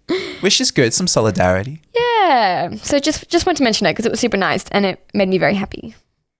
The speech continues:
Speaker 2: So this week we are going to be talking about New Year's resolutions. Um,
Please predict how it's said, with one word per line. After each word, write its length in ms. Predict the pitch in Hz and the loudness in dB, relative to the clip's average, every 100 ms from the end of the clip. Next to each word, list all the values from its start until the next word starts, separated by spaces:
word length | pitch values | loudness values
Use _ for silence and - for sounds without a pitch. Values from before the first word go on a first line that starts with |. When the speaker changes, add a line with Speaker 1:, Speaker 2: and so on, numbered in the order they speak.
| _ _ _ _ - | _ _ _ _ 0
Speaker 2:
So 120 | 339 | 2
this 220 | 339 359 | 2 2
week 200 | 370 359 | 0 0
we 120 | 339 | 2
are 120 | 320 311 | 2 4
going 160 | 294 | 2
to 80 | 294 | 0
be 60 | 302 | 0
talking 240 | 294 277 | 2 2
about 200 | 262 254 | 2 2
New 140 | 254 262 | 2 2
Year's 240 | 262 254 | 2 2
resolutions. 800 | 254 233 247 - 214 170 151 - - | 2 2 2 2 2 0 -4 -6 0
Um, 500 | 208 202 196 196 | 2 0 -4 -10